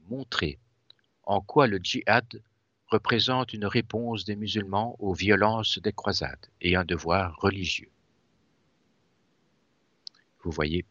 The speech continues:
les croisades sont présentées dans les manuels scolaires comme des agressions contre l'islam, considérées par contre comme un modèle de tolérance religieuse. Tout comme dans l'Espagne musulmane, la fameuse El Andaluz,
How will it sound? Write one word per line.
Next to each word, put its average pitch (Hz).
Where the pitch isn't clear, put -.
les 104
croisades 120
sont 104
présentées 104
dans 95
les 92
manuels 92
scolaires 95
comme 87
des 85
agressions 98
contre 82
l'islam, 104
considérées 107
par 107
contre 107
comme 95
un 95
modèle 92
de 90
tolérance 85
religieuse. 71
Tout 107
comme 120
dans 101
l'Espagne 98
musulmane, 90
la 90
fameuse 90
El 95
Andaluz, 85